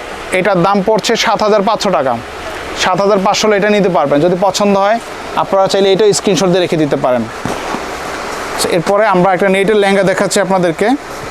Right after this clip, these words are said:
এই দেখেন, এটা খুবই সুন্দর একটা ডিজাইন, খুবই সুন্দর। এটা কালারটা হচ্ছে হালকা ফিরোজা কালারের মধ্যে। হালকা ফিরোজা কালারের মধ্যে আপনার মিনাকারি কাজ করা আছে।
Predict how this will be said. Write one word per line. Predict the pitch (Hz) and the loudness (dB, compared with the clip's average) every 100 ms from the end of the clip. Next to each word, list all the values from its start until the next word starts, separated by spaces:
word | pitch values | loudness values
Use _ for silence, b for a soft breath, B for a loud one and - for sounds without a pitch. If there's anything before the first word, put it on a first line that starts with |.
| - - - | -12 -10 -4
এই | 151 | 0
দেখেন, | 147 143 185 262 - - - - - - 359 - - - - - - - - - - - | 2 2 2 0 -2 -10 -8 -8 -6 -6 -6 -6 -6 -6 -8 -8 -8 -6 -6 -4 -4 -2
এটা | 160 165 180 | -2 0 0
খুবই | - 185 214 | 2 2 2
সুন্দর | 202 196 190 | 2 2 2
একটা | 175 | 2
ডিজাইন, | 147 135 | 2 2
খুবই | 135 180 170 | 2 2 2
সুন্দর। | 160 135 120 | 2 2 2
এটা | 139 165 | 0 0
কালারটা | 175 170 185 | 0 2 0
হচ্ছে | 175 208 | 0 0
হালকা | 185 165 160 196 | 2 0 0 0
ফিরোজা | 185 190 180 | 2 2 4
কালারের | 180 180 170 | 2 2 2
মধ্যে। | 147 135 208 - - - - - | 2 2 -2 -2 -12 -12 -10 -6
হালকা | - 170 196 | -4 0 0
ফিরোজা | 185 208 202 | 2 4 2
কালারের | 208 220 220 | 2 2 2
মধ্যে | 220 190 233 262 | 2 2 4 2
আপনার | 180 190 175 | 2 0 2
মিনাকারি | 190 208 202 196 180 | 4 2 2 2 2
কাজ | 170 | 0
করা | - 170 | 0 0
আছে। | 139 123 | 0 -2